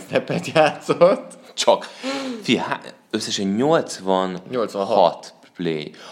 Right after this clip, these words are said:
Speaker 2: Azért brutális mennyiség.
Speaker 1: Hát a
Speaker 2: Nyolcvanhat.
Speaker 1: Philadelphia védelem kilencvenkilenc playt volt a pályán.
Speaker 2: Az is brutális. Tehát, hogy ezért ez, ezek, ezek már komoly mennyiségű számok. Ö,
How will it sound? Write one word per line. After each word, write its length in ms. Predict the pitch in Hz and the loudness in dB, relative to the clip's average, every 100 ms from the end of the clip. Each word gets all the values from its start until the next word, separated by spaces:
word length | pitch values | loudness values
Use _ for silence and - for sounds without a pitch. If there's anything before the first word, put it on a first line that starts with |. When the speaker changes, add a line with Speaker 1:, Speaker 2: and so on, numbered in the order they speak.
| - - | -20 -10
Speaker 2:
Azért 280 | 90 92 90 | -6 -2 -2
brutális 520 | 95 95 65 73 - | -4 -6 -6 -6 -10
mennyiség. 420 | 82 76 - - | -12 -12 -14 -16
Speaker 1:
Hát 80 | - | -10
a 40 | |
Speaker 2:
Nyolcvanhat. 360 | 95 - 90 85 | -10 -8 -6 -2
Speaker 1:
Philadelphia 480 | 127 120 123 123 123 | 0 2 0 -2 -4
védelem 340 | 117 113 113 | -4 -4 -4
kilencvenkilenc 720 | 117 110 95 98 98 101 92 | -4 -4 -4 -6 -6 -6 -6
playt 260 | 92 92 87 | -6 -8 -6
volt 200 | 95 95 | -6 -6
a 60 | - | -4
pályán. 380 | 98 95 92 - | -4 -4 -6 -10
Speaker 2:
Az 80 | 78 | -16
is 100 | - | -16
brutális. 680 | 50 - - - - - - _ _ _ _ _ | -18 -18 -14 -14 -14 -16 -20 _ _ _ _ _
Tehát, 200 | - 90 | -16 -12
hogy 200 | 87 82 | -8 -6
ezért 460 | 85 80 90 87 - | -6 -6 -6 -6 -4
ez, 200 | 90 87 | -4 -4
ezek, 320 | 95 95 95 | -4 -2 -2
ezek 180 | 98 92 | -2 -2
már 180 | 95 95 | -2 -4
komoly 260 | 92 92 80 | -2 -2 -2
mennyiségű 600 | 78 78 73 - 82 78 | -4 -8 -10 -8 -8 -8
számok. 560 | - 82 80 95 107 - - - - - _ | -8 -4 -2 0 -2 -6 -20 -20 -20 -20 _
Ö, 60 | - | -4